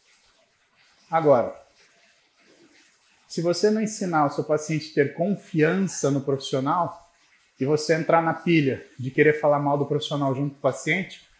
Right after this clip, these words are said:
o próximo vai ser você. Eu garanto pra você. É que nem o sujeito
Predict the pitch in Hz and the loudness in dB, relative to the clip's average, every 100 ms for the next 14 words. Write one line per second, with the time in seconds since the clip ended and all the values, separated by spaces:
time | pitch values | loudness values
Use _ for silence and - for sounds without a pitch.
0 | - - 262 214 143 120 156 147 165 170 | -18 -6 -4 2 2 4 0 2 4 4
1 | 160 240 262 151 - - _ _ - - | 4 2 4 4 2 -10 _ _ -20 -20
2 | _ - 135 147 156 208 214 226 285 294 | _ -2 -2 0 4 6 6 4 4 2
3 | 240 240 202 175 - 120 - _ _ - | 2 4 6 2 0 -8 -10 _ _ -20
4 | - _ _ _ _ _ 131 127 180 226 | -20 _ _ _ _ _ -4 -2 -2 0
5 | 226 - 202 180 190 233 - | 2 4 6 8 8 6 4